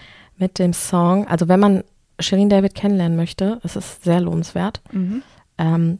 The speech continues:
Speaker 1: der höre sich bitte Bramfeld-Stories an. Ein Song, der fast neun Minuten geht, wo sie ihre,
Speaker 2: Wow.
Speaker 1: ihre ganze Story, ähm,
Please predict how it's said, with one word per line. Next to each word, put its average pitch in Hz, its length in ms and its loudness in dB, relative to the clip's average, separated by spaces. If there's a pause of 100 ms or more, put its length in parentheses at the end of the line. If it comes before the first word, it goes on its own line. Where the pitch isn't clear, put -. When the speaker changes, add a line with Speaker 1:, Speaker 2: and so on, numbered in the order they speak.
Speaker 1:
der 160 320 0
höre 196 120 0
sich 180 240 -8
bitte 175 400 -4
Bramfeld-Stories 170 840 -2
an. 165 300 -2
Ein 165 140 -2
Song, 196 220 -2
der 185 120 2
fast - 300 -8
neun 185 200 2
Minuten 175 380 0
geht, 165 320 -4
wo 165 100 0
sie 156 200 0
ihre, 160 240 0
Speaker 2:
Wow. 202 420 2 (220)
Speaker 1:
ihre 175 240 2
ganze 180 320 2
Story, 190 640 4
ähm, 180 500 2